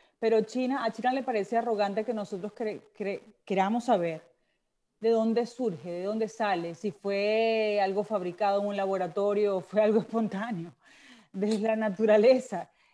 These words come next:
esta pandemia. Y, y de verdad que, que siento que, que el mundo llegó tarde, porque eso se debía haber solicitado con más ahínco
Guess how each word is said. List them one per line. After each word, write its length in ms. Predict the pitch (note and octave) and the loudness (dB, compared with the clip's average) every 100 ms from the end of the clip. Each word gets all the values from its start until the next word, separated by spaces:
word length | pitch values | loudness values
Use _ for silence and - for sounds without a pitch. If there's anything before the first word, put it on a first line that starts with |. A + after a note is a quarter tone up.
| - | -2
esta 340 | A3 - A3 | -2 2 2
pandemia. 640 | A3 G3+ A3+ A#3 F#3+ - - | 2 2 2 0 -4 -10 -6
Y, 280 | A3+ G#3+ G3 - | -2 0 0 2
y 140 | G#3 | 2
de 140 | G3+ | 4
verdad 480 | G3 F#3+ F#3+ F#3 G3+ | 2 4 4 4 2
que, 320 | A3+ B3+ A#3+ G3 | 2 2 0 -2
que 100 | G#3+ | -4
siento 440 | - G#3 G3 A#3 | -2 -2 0 -2
que, 200 | C4+ G3+ | -2 -2
que 100 | G#3 | -2
el 60 | F#3+ | -4
mundo 220 | F#3+ G3 | -2 0
llegó 240 | A3 G3 | 0 0
tarde, 460 | E3+ G3 C4+ C#4+ D#3+ - | 0 0 0 -4 -10 -14
porque 240 | E3+ F#3 | -12 -10
eso 160 | E3+ F#3+ | -10 -8
se 100 | G#3+ | -4
debía 220 | G3+ F#3+ | -2 0
haber 140 | F#3 | -2
solicitado 580 | - A3 G#3+ - E3+ F3+ | -2 -4 -4 -4 -4 -4
con 120 | G#3+ | -6
más 160 | F#3 F3+ | -6 -6
ahínco 460 | F#3+ F#3+ F#3+ G3+ | -8 -8 -8 -10